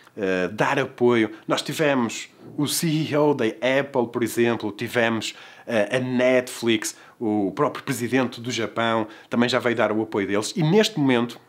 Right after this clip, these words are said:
em que eu estou a gravar este vídeo, está a correr uma, hum, angariação pública de, de fundos. Essa angariação pública de fundos, provavelmente,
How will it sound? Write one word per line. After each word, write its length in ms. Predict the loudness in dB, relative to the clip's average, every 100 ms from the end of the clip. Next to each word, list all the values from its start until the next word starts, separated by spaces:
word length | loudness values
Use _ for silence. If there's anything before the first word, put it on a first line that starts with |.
| -8
em 100 | -4
que 60 | -4
eu 40 |
estou 280 | -2 0 0
a 120 | -2
gravar 280 | -2 0 0
este 200 | -2 -4
vídeo, 340 | -4 -2 -2 -4 -20 -18
está 320 | -12 -2 0 0
a 40 |
correr 440 | -2 2 2 4
uma, 500 | 2 0 2 2 2
hum, 340 | 0 -2 -6 -8
angariação 560 | -4 -2 0 0 -2 -4
pública 480 | -2 0 0 -2 -4
de, 320 | -2 -2 -2
de 160 | -6 -8
fundos. 520 | -4 -2 -2 -4 -12 _ _ _ _ _ _ _ -20 -18 -8
Essa 220 | -4 0 2
angariação 480 | 2 0 0 -2
pública 400 | -2 -2 -2 -2
de 80 | -4
fundos, 520 | -2 2 2 2 -2 -8 -20 -20 _ _ _ _ _ -6
provavelmente, 800 | 2 4 6 6 4 2 -2